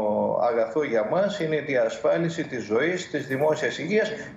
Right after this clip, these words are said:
και όλα τα υπόλοιπα στη συνέχεια μετά θεραπεύονται. Προέχει όμως πάνω απ' όλα να διασφαλίσουμε τη δημόσια υγεία,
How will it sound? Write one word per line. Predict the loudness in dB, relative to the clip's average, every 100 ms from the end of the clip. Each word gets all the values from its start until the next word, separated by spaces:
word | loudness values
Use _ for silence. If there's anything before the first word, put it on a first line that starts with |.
| 0
και |
όλα | 2 2 2
τα | 0
υπόλοιπα | 2 0 0 0 -2
στη | -4
συνέχεια | -12 -6 0 0 0 -2
μετά | 0 2 2 2 -2 -12 -2
θεραπεύονται. | 2 2 2 2 0 0 -2
Προέχει | 2 2 2 0
όμως | 0 0 0
πάνω | 0 0
απ' | 0
όλα | 2 2
να | 0
διασφαλίσουμε | 0 -2 0 0 -2 -4 -4
τη | -4
δημόσια | -2 0 0 0
υγεία, | 0 2